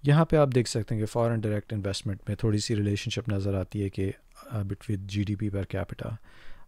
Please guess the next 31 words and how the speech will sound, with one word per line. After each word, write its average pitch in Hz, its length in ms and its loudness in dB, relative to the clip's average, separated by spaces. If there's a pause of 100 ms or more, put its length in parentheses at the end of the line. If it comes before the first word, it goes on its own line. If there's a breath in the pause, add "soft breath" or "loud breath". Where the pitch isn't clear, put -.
आप 123 140 2
देख 120 200 4
सकते 120 260 0
हैं 117 100 2
कि 113 40 2
जिन 107 180 2
मुल्क 104 220 2
के - 120 -10
high 101 340 2
जीडीपी 98 300 -2
per 110 180 -2
capita - 320 -2
है, 107 60 0
वहाँ 101 260 0
high 104 180 2
एफ़डीआईज़ 110 560 0
हैं 107 260 -2 (120)
और 107 80 -2
पाकिस्तान 98 560 -4
का 104 120 -4
कम 101 220 -4
है। 104 200 -2 (800 soft breath)
अब 107 140 -2
इस 123 160 2
स्केल 107 340 2
में 104 120 4
आप 98 80 2
देख 117 220 0
सकते - 300 -4
हैं 101 140 2
कि 98 160 -2